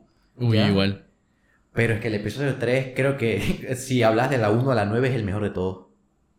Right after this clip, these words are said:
Speaker 3: El episodio tres para mí.
Speaker 2: ¿Episodio tres?
Speaker 1: Ya.
Speaker 3: Y
Speaker 2: Ya.
Speaker 3: es que, o sea, sencillamente, creo que es el episodio que tiene más combate
Speaker 1: De espada.
Speaker 3: de espada. Y el, el final, o sea, es como que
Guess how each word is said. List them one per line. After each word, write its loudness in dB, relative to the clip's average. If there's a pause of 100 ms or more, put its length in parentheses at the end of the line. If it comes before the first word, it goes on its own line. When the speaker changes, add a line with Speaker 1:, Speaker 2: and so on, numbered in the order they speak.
(340)
Speaker 3:
El -4
episodio -4
tres -6
para -4
mí. 0
Speaker 2:
¿Episodio -2
tres? -4
Speaker 1:
Ya. -2 (140)
Speaker 3:
Y -4
Speaker 2:
Ya. 2 (920)
Speaker 3:
es -4
que, 2
o 2
sea, 0 (360)
sencillamente, 2
creo 6
que 0
es 2
el 4
episodio 0
que -2
tiene 0
más 0
combate -2 (460)
Speaker 1:
De 0
espada. -2
Speaker 3:
de -2
espada. 0 (440)
Y 0
el, 0
el -2
final, -2
o -2
sea, -4
es -4
como -2
que -6